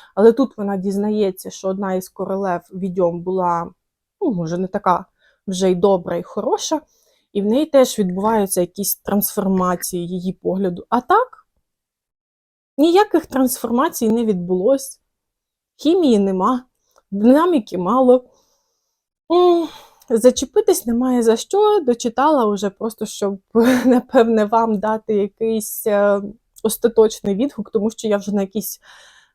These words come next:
е, сторінці просто думала, "Боже, може, я її закину, цю книжку, і не буду дочитувати, мені настільки не йде якось". І дуже прикро.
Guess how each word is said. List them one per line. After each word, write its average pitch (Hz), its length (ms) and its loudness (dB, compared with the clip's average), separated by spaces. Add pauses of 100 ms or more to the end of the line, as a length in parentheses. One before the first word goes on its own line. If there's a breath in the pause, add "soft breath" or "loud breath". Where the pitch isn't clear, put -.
(140)
е, 202 360 2
сторінці 226 640 2
просто 214 340 -4
думала, 196 300 -4
"Боже, 185 240 -6
може, 196 220 -2
я 226 100 4
її 220 220 2
закину, 226 440 -4
цю 226 140 -10
книжку, 208 400 -6
і 196 40 -2
не 190 100 -2
буду 202 300 -4
дочитувати, 196 720 -6
мені 190 180 -6
настільки 196 880 -8 (240)
не 196 340 0
йде 175 320 -4
якось". 220 540 -8 (920)
І 220 60 -2
дуже 294 260 0
прикро. 180 500 -10